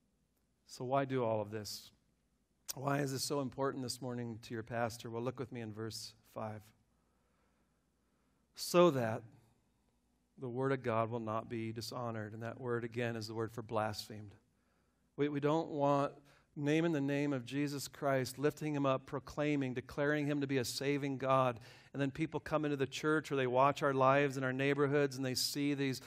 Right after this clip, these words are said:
uh, ladies who don't care about their homes, their families are falling apart, they're fighting as, as much as they are as unbelievers, and e-, everything is broken. And what, what happens is the word of God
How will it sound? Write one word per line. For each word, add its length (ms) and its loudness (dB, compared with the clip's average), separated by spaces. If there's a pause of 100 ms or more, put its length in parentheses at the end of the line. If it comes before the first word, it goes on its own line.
(260)
uh, 460 2
ladies 440 6
who 80 -2
don't 200 2
care 140 2
about 220 4
their 140 4
homes, 400 2
their 120 0
families 440 2
are 40 2
falling 360 6
apart, 480 6
they're 100 2
fighting 500 4
as, 160 -2 (280)
as 120 2
much 240 4
as 120 -2
they 180 6
are 220 10
as 100 2
unbelievers, 720 4
and 140 -2 (100)
e-, 220 8
everything 580 6
is 100 0
broken. 520 4 (720)
And 160 0
what, 280 0
what 140 4
happens 540 2
is 160 -4
the 80 -4
word 280 0
of 160 -6
God 420 -6